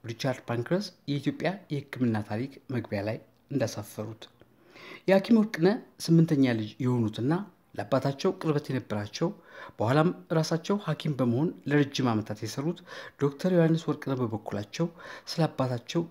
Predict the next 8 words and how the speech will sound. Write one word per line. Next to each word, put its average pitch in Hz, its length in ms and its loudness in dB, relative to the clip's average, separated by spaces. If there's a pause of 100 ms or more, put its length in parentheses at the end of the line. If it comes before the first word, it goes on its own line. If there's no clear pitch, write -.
የልጅነት 143 520 4
ሁኔታ 107 280 -4
ሲገልጹ 123 340 -6 (680)
«አጼ - 200 -10
ቴዎድሮስ 151 440 2 (120)
ከሞቱ 170 340 4
በኋላ 127 300 2 (520)
ከአለማየሁ 151 520 0